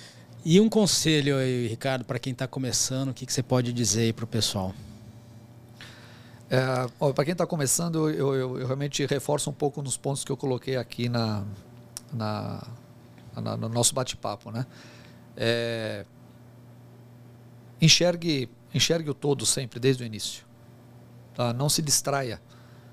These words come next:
Speaker 2: é, com aquela atividade em particular,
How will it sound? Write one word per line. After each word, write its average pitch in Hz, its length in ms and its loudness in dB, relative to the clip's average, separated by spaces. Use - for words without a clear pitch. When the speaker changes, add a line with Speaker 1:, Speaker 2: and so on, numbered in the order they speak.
Speaker 2:
é, 113 220 2
com 131 240 2
aquela 123 680 0
atividade 120 540 -2
em 113 40 -8
particular, 117 760 -2